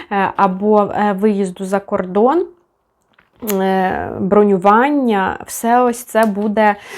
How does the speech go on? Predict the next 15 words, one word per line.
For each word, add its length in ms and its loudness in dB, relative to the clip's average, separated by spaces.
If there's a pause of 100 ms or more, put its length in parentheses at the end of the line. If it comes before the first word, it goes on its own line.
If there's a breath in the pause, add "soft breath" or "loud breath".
(140)
е, 120 0
блокуватись. 840 0
Будуть 460 -4
знаходитися 840 -2
рішення 640 0
по 80 0
ключу, 800 -2
щоб 320 -4
це 220 2
все 380 -2
так 280 0
призупиняти. 840 -2
І 40 -4
тут 260 -10
місяць. 580 -2